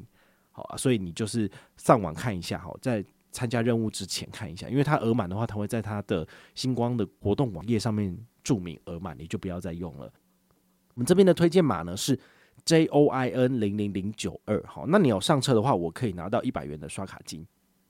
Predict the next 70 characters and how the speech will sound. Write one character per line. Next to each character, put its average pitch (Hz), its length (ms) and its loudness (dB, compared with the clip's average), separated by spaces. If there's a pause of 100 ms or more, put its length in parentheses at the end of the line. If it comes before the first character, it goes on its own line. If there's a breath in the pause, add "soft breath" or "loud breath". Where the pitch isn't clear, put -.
(140)
那 156 140 2
我 87 160 0
会 143 120 2
回 107 160 0
馈 117 160 0
给 90 160 -8
你 87 160 -8
一 107 80 -8
百 - 160 -10 (120)
积 95 160 -10
分。 - 200 -14
好， 85 180 -16
等 95 140 -10
于 92 60 -8
是 107 300 -4
银 110 100 -6
行 113 100 -4
给 104 120 -2
我 87 120 0
的， 71 80 -6
我 67 120 -6
就 110 140 -2
左 87 220 -6
手 60 300 -6
进 95 180 -4
右 107 140 2
手 95 160 -10
出 - 160 -10
就 98 140 -8
给 76 160 -12
你 90 140 -14
了。 - 100 -16 (180 loud breath)
那 180 100 4
这 196 120 10
一 208 80 6
百 120 120 6
积 127 200 0
分 120 180 2
呢， 120 140 4
请 120 340 0
你 113 80 2
完 95 180 0
成 113 180 -4
任 123 140 2
务 120 140 0
之 - 220 -6
后 104 220 -4
来 85 120 -8
回 87 240 -10
报， - 240 0 (380 soft breath)
回 131 100 4
报 185 120 8
我 120 60 8
的 104 80 4
系 - 160 0
统。 101 300 -6
那 135 140 2
我 98 140 0
会 135 60 4
确 - 160 4
认 139 160 6
你 95 60 -2
的 87 100 -2
资 117 200 -6
格 104 160 -2
之 - 120 -6
后 113 200 0
呢， 101 120 -2
就 113 140 -2
会 113 220 4